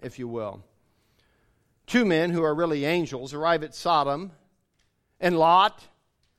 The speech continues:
who is sitting at the city gate, immediately greets them and insists that they stay at his house. He doesn't realize that they are angels. He merely understands the importance of showing them hospitality, protecting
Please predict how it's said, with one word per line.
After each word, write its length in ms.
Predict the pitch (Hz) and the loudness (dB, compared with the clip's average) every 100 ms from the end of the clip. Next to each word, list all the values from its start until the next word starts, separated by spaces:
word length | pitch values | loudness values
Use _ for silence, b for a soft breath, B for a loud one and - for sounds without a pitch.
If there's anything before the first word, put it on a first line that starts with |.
| - | 2
who 80 | 214 | 2
is 120 | 180 | 2
sitting 360 | 202 202 196 | 0 0 0
at 100 | 196 | -2
the 80 | 180 | -8
city 260 | - 208 170 | -4 -4 -2
gate, 300 | 160 196 190 | 2 4 4
immediately 400 | 180 214 202 185 | 2 0 0 -2
greets 360 | 156 190 190 | -2 -6 -6
them 240 | - 208 214 | -2 -2 0
and 100 | 175 | -2
insists 440 | 170 - 208 208 | -4 -2 -2 -2
that 140 | 202 180 | -6 -2
they 120 | 185 | -4
stay 280 | - 190 208 | -2 -2 0
at 80 | |
his 140 | 220 220 | 0 0
house. 440 | 240 240 147 - _ b b b b | 2 2 0 -8 _ b b b b
He 80 | 311 | 8
doesn't 340 | 285 180 170 | 8 6 0
realize 600 | 156 202 233 170 165 202 | 2 6 6 6 6 4
that 100 | 185 | 2
they 100 | 175 | 0
are 140 | 160 160 | 0 2
angels. 420 | 196 226 170 180 | 2 2 0 -4
He 100 | 226 | -2
merely 280 | 247 240 220 | 0 2 0
understands 500 | 196 165 208 208 165 | 0 -2 -2 -2 -2
the 80 | 190 | -6
importance 420 | 180 214 214 180 | 0 0 0 -4
of 120 | 170 | -6
showing 300 | - 214 220 | -2 0 2
them 180 | 220 208 B B | 0 -4 B B
hospitality, 880 | 220 220 - 180 226 233 208 175 170 B | 2 2 -2 0 6 6 6 2 -2 B
protecting 680 | 202 190 226 214 - 196 | -4 -2 0 -2 -2 -4